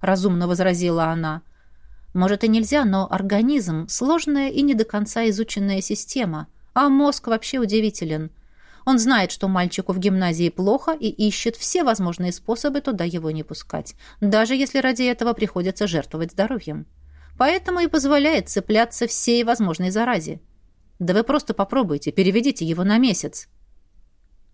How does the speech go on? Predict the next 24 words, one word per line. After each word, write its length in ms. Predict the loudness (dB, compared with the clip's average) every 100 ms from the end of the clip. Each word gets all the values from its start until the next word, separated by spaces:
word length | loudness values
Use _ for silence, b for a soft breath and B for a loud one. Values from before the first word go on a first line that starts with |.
| -2
«Если 220 | 0 4
он 120 | 4
не 100 | 6
может 260 | 6 4 2
поставить 440 | -2 0 0 2
себя 240 | 2 2 4
в 40 |
одном 300 | 4 4 4
месте, 400 | 4 2 -2 -10 -8
что 240 | 0 2
изменится 400 | 6 4 4 2
в 40 |
другом?» 520 | 4 4 4 4 2 -4 _ _ -20 _ _ -20 -8
«Иногда 380 | 0 2 4 4
выстроить 460 | 2 0 0 0 2
новое 440 | 4 4 4 0
проще, 480 | 2 2 2 0 -6
чем 200 | -4 -4
переделать 500 | -2 -2 -2 -4 -4
старое». 580 | -4 -2 -2 -4 -10 -14 _ _ _ -4
И 340 | -2 0 -2
чуть 240 | -4 -6 2
не 120 | 2
ляпнула: 600 | 2 -2 -4 -4 -4 -4